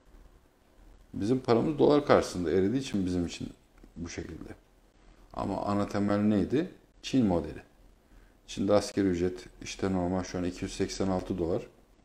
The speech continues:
olması lazım. E, Türkiye'de de şu an aynı para. Şu an, e, bir zamı da yaptılar. Tamam, önleri açık şu an. E, dolar her geçen gün tırmanacak. Bizim asgari ücret yüz dolar bandına,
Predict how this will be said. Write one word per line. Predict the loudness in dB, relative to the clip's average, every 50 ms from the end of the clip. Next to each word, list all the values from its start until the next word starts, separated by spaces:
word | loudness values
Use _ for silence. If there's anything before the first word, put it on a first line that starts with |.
| _ _ _ -20 -12 -8
olması | -6 -6 -6 -6 -8 -8 -10 -10
lazım. | -8 -6 -6 -6 -8 -8 -12 -20 -20 -20 -20 -20 -20 _ _ _ -10
E, | -10 -8
Türkiye'de | -4 -4 -4 -2 0 2 4 4 4
de | 4
şu | 2 0 -2 -2
an | 0
aynı | 2 2 2 2 0
para. | -2 -2 -4 -2 -4 -4 -8 -14 -20 _ _ _ -18
Şu | -16 -10 -6 -4
an, | -2 -2 -2 -4
e, | -4 -8 -14 -18 -18 -18 -14 -12 -10 -10 -10 -10 -12 -12 -10 -8
bir | -8
zamı | -2 2 4 4 6 6 6
da | 6 6
yaptılar. | 6 4 0 -2 -2 0 0 0 0 -2 -6 -18 -20 _ _ -10
Tamam, | -8 -8 -6 -4
önleri | -2 -2 0 0 0 0 0
açık | 0 -2 -2 -8 -12
şu | -10 -8 -8
an. | -8 -8 -12 -20 -20 -20 -20 -20 -20 -20 -20 -20 -20 -12
E, | -10 -8 -6 -6 -6 -2 2
dolar | 2 4 6 4 4 2 0 -4 -2
her | 2 2 4
geçen | 4 4 2 2 0 0 0 0
gün | 0 -2
tırmanacak. | -2 0 0 2 2 2 0 0 0 -2 -2 -4 -4 -8 -20 -18 -12 -8
Bizim | -6 -4 -2 -2 -2 -2 -2
asgari | -4 -4 -4 -2 0 2 2
ücret | 4 2 2 0 0 -2
yüz | -2 0 2 2 4 4
dolar | 6 6 8 6 6 6
bandına, | 4 2 2 2 2 0 0 -2 -4